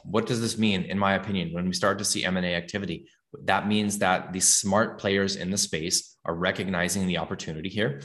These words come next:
and they're going to take advantage of that. And we're seeing that going further. So, uh, Cameco and Orano, two huge players in the space. Um, they're both Western companies. Um, Orano essentially state-owned, uh,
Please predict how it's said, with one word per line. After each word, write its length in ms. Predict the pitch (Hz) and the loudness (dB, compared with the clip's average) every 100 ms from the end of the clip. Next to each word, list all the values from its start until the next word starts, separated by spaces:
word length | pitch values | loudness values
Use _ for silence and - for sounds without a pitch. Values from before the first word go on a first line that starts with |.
| - _ - | -18 _ -6
and 100 | 90 | -2
they're 180 | 87 | -2
going 280 | 85 90 95 | 0 0 0
to 140 | 95 - | 0 -4
take 200 | 85 85 | -2 -2
advantage 400 | 85 80 85 87 | -2 -2 -2 -2
of 100 | 87 | 2
that. 300 | 95 104 - | 2 2 -2
And 80 | |
we're 120 | 82 80 | -6 -4
seeing 320 | - 87 90 | -4 -2 -2
that 220 | 87 71 | -4 -4
going 220 | 80 80 | -6 -8
further. 340 | 85 101 87 71 | -4 -2 -2 -2
So, 180 | - - - | -4 -4 -6
uh, 300 | - 87 80 - - - | 0 0 0 -4 -18 -18
Cameco 600 | - 117 127 120 113 - - - - | -2 0 2 4 4 2 -8 -16 0
and 160 | 117 | 2
Orano, 480 | 123 107 101 92 92 - - _ | 4 4 4 2 -2 -12 -20 _
two 280 | - 139 135 | 0 4 4
huge 540 | 131 - 120 120 110 | 2 -2 0 0 -2
players 580 | - 104 95 90 85 - | 0 2 4 4 0 -2
in 180 | 90 87 | -4 -4
the 60 | 85 | -4
space. 560 | - 80 73 - - _ _ | -6 -6 -4 -6 -6 _ _
Um, 360 | 90 90 85 82 | 0 2 2 2
they're 180 | 90 90 | 2 0
both 500 | - 104 107 104 - - _ | 2 4 4 0 -8 -20 _
Western 460 | 92 98 - 117 113 | 0 2 2 0 0
companies. 640 | 101 85 95 127 139 - - - - | 0 -2 0 0 -2 -4 -20 -20 -6
Um, 220 | 90 90 | -2 0
Orano 400 | 87 98 98 98 | 2 2 4 4
essentially 380 | 90 98 95 95 | 2 0 -2 -2
state-owned, 520 | - 95 85 85 117 - - - - - | -2 -2 0 -2 -4 -8 -20 -20 -20 -6
uh, 340 | 92 87 82 | 0 2 2